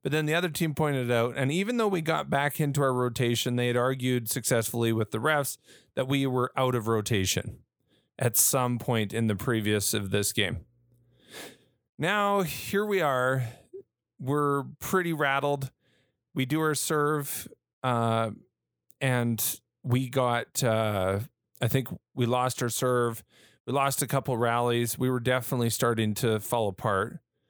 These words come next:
as a team, and all the noise was getting to us. Everything was just starting to overwhelm us. We walk over, our co-, our ref, our coach calls a timeout.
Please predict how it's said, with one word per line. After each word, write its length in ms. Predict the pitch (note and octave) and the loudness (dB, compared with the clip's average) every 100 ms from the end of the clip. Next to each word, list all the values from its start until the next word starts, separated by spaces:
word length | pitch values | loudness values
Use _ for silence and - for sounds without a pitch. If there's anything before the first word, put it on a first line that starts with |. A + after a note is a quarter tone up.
| _ - | _ -4
as 160 | A#2+ A#2 | 0 0
a 40 | |
team, 380 | G#2 B2 B2+ C3+ | 0 0 0 0
and 100 | A2 | 0
all 140 | A#2+ | 0
the 100 | C3 | 0
noise 360 | B2+ A#2 B2 A#2+ | 0 0 0 -2
was 100 | A2+ | -2
getting 320 | B2 A#2+ A#2 | 0 2 0
to 160 | A#2 A#2 | 0 0
us. 140 | A#2 | 2
Everything 440 | B2+ D#3+ C#3+ C#3+ C3+ | 0 0 0 0 0
was 180 | A#2+ | 0
just 160 | A#2+ A#2+ | -2 -2
starting 380 | - A#2+ A2+ A2 | 0 0 0 0
to 420 | - G2+ G2+ F#2+ - | 2 2 2 0 -4
overwhelm 480 | A2+ A2 A2 A#2 G#2 | -2 0 2 0 0
us. 320 | F#2 A#2+ - _ - - - - _ | -2 -4 -6 _ -20 -20 -20 -20 _
We 360 | D#3 G3 G#3 | 0 2 2
walk 420 | F#3 D#3+ G3 A#3+ A3 | 0 0 0 0 0
over, 560 | G3 D#3 C3 A#2+ D3 - _ _ _ _ _ _ _ _ _ - | 0 0 0 0 -2 -6 _ _ _ _ _ _ _ _ _ -2
our 180 | C#3 | -2
co-, 280 | B2+ D#3+ E3 | 0 -2 -2
our 260 | D3+ C#3+ C#3 | 0 0 0
ref, 400 | B2 D3 D3+ - - | 0 0 0 -4 -2
our 200 | C#3 B2 | 0 0
coach 280 | - F#3 - | 0 0 0
calls 220 | E3+ C#3+ | 0 0
a 60 | |
timeout. 460 | B2+ C#3 A2 G#2 D#3+ | 0 2 2 0 -2